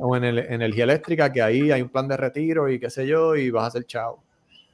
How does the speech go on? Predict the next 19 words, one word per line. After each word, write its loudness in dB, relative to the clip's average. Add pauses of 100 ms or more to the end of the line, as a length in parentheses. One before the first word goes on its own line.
Mira, 2
mira 2
lo, 4
la 4
noticia -2
que -8
ha -4
salido 2
esta -4
semana -4
con -4
energía -2
eléctrica, 0
que, 0
que -8
se, -18
e-, -6
esa, -4
esa, 0